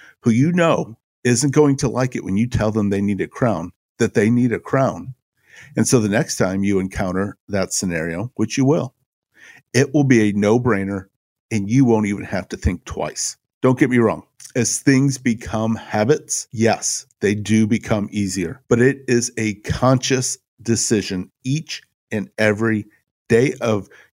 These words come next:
your life to live up to the standards you hold yourself to. Choosing to a-, achieve extraordinary, which is a level of success that is beyond what most other dentists are achieving,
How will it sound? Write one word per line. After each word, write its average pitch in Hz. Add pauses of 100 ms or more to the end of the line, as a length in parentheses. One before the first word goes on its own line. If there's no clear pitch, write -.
your 127
life 107 (120)
to 113
live 120
up 127
to -
the 131
standards 95 (320)
you 127
hold 113
yourself 101
to. - (340)
Choosing 156
to 151
a-, - (240)
achieve 123
extraordinary, 120 (300)
which 123
is 117
a 110
level 117
of 110
success -
that 101
is 101
beyond 98 (200)
what 113
most 98 (120)
other 104
dentists 101 (140)
are 104
achieving, 110